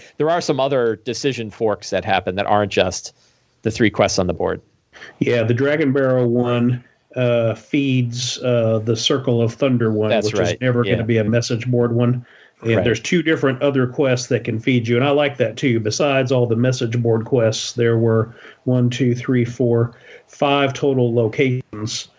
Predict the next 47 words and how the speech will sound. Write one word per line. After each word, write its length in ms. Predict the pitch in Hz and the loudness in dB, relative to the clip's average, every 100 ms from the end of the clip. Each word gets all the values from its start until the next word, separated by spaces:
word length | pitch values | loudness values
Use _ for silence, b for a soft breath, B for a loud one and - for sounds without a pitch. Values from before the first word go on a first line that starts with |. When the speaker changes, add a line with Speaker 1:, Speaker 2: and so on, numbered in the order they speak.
| b b - | b b -4
Speaker 2:
that 160 | 120 | 0
are 120 | 117 110 | 2 0
written 300 | 135 123 127 | 0 0 0
up 180 | 113 117 | -2 -2
well 460 | 120 123 117 107 107 | 0 0 0 0 0
but 280 | 110 110 | 0 0
aren't 240 | 120 123 123 | 0 0 0
on 180 | 110 110 | -2 0
that 200 | 104 113 | -2 0
message 300 | 120 120 117 | -2 -2 -2
Speaker 1:
Yeah, 180 | 104 95 | 0 2
Speaker 2:
board. 100 | 104 | 0
Speaker 1:
like 160 | 104 | 0
the 80 | 123 | -2
Tower 360 | - 147 127 110 | 0 0 2 0
of 60 | |
Speaker 2:
That's 100 | - | -4
the 100 | - | -4
ways 180 | 120 110 | -2 0
Speaker 1:
Storms. 220 | 98 92 | -2 -8
Speaker 2:
you 80 | 123 | -8
get 80 | 117 | -6
to 140 | - 98 | -4 -4
'em. 100 | - | 0
Yes, 440 | 131 123 - - 123 | 0 2 -2 -2 -2
that's 160 | 113 | 0
right. 80 | 117 | 0
Speaker 1:
Right, 140 | 98 | 0
Tower 240 | 110 135 120 | 0 2 2
of 80 | 104 | 0
Storms 280 | 127 110 | 0 0
is 120 | 107 101 | -2 -2
one 160 | 98 | -2
that 120 | 95 | -2
you 60 | 101 | 0
only, 300 | 95 95 98 | 2 2 2
that's 260 | 123 123 - | 2 0 0
one 160 | 117 | 0
I 80 | 104 | 2
didn't 220 | 110 101 | 0 0
run 220 | 104 104 90 | 0 0 -2
because 380 | 90 92 95 - | -2 -2 -2 -6
it 100 | - | -2
just 180 | 101 | 0
never 180 | 98 95 | 0 0
came 200 | 90 92 | 0 0
up. 200 | 92 85 | -2 -4